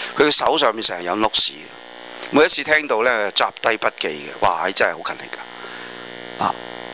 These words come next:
噉呢，於是呢，就，哇，一年三百六十五日呢，都可能有自己啲心得又好，或者佢睇，聽，聽到有自己再噉你即-，跟住返去就，就，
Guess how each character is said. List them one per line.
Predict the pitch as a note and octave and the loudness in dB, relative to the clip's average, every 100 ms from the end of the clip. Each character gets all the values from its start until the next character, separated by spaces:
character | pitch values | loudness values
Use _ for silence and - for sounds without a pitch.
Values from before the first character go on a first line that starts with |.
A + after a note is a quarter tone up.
| - | 2
噉 | E3 | 6
呢， | G3 | 6
於 | F3+ F3 | 4 2
是 | C3+ | 2
呢， | B2+ | 2
就， | C3 G2+ | 2 2
哇， | G#2+ B2+ A#2 | 6 6 6
一 | D#3 C3+ | 4 2
年 | F#2+ | 0
三 | - C#3+ | 2 4
百 | B2+ | 2
六 | A2 | 0
十 | G2+ | -2
五 | G#2+ - - A#2+ A#2+ - G#2+ | -4 -8 -18 -16 -14 -2 4
日 | A#2 | 4
呢， | A2 C#3 | 6 4
都 | C#3 C3+ | 4 4
可 | A2+ | 4
能 | B2+ E2+ | 4 2
有 | G2+ G#2+ | 0 2
自 | G#2 | 0
己 | F#2+ A#2+ | 0 0
啲 | C3 C3 B2+ B2+ B2 A#2+ A#2+ A#2+ A#2+ | 2 0 0 -2 -8 -18 -16 -6 0
心 | - B2 B2 | 2 2 2
得 | B2 A#2+ | 0 2
又 | F2+ | 2
好， | F2+ | 4
或 | A2+ | 4
者 | G#2 | 2
佢 | G#2+ | -2
睇， | - - - | -2 -2 2
聽， | C3 A#2+ - | 2 0 -2
聽 | - C3 | -2 0
到 | A2+ F#2+ | 2 2
有 | F#2 G#2 | 2 0
自 | - G2+ | 0 0
己 | A#2+ B2 | 2 2
再 | G#2 G#2+ - - - - - - - - | 2 2 -4 -12 -14 -14 -14 -14 -10 0
噉 | B2+ D#3 | 4 4
你 | D#3 | 4
即-， | F3+ - | 2 2
跟 | F3 | 2
住 | D#3+ | 4
返 | D3 D#3 | 6 4
去 | A2+ | 4
就， | G#2 | 0
就， | - | 0